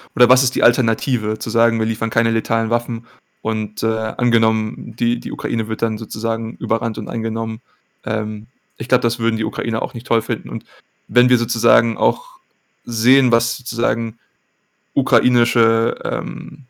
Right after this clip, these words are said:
was die Bevölkerung möchte, die möchte Unterstützung, ja. Also die möchte zum Beispiel eine No-Fly-Zone haben. Und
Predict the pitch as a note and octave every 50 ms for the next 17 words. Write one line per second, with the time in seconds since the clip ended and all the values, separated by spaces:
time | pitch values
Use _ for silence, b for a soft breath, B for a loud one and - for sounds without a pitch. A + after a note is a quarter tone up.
0 | _ _ _ _ _ _ _ _ _ _ _ _ _ _ _ - - B2 B2+ -
1 | A2+ A2+ - C3 B2 B2 A2+ A2+ A2+ C3 C#3+ C#3+ - B2 A2 A2+ - _ _ -
2 | A#2+ B2+ C#3 C#3+ D#3+ D#3 - - G#2 B2 A#2+ A#2+ A#2 - C#3+ C3 C3 - A2+ G#2+
3 | G#2+ A2+ A#2+ A#2+ A#2+ B B B B B B A#2+ A2+ A#2 A#2+ C3+ C#3 C#3 - -
4 | B2 B2 B2 A#2+ - A2+ A2+ A#2 A#2 A#2 B2 C3 C3 - A#2+ A#2 B2+ C3+ B2+ A2+
5 | A2+ A#2 A#2 A2+ G#2 A2 A2 A2 A2+ - _ _ _ _ _ _ _ _ _ _
6 | _ _ _ _ _ _ _ - A#2+ A#2 A#2 -